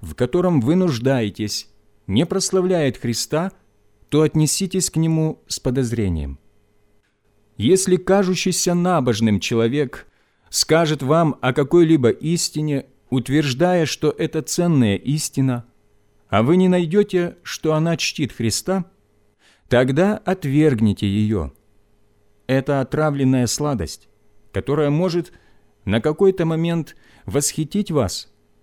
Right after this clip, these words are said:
но ваша душа погибнет, если вы примете в ней участие. Ценными являются только те утешения, которые говорят о Христе, утешения,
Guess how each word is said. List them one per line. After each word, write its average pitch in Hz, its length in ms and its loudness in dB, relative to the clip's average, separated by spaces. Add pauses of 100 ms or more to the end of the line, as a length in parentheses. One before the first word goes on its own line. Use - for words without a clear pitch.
(320)
но 156 260 4
ваша 196 320 0
душа 160 340 -2
погибнет, 104 640 -2 (400)
если 143 380 -2
вы 151 180 4
примете 170 480 -2
в 123 80 -4
ней 113 300 2
участие. 107 720 -4 (1120)
Ценными 180 560 2
являются 165 580 -2
только 160 360 -2
те 170 200 2
утешения, 131 800 -2 (540)
которые 165 400 2
говорят 151 520 2
о 139 120 -2
Христе, 131 580 -4 (580)
утешения, 156 920 0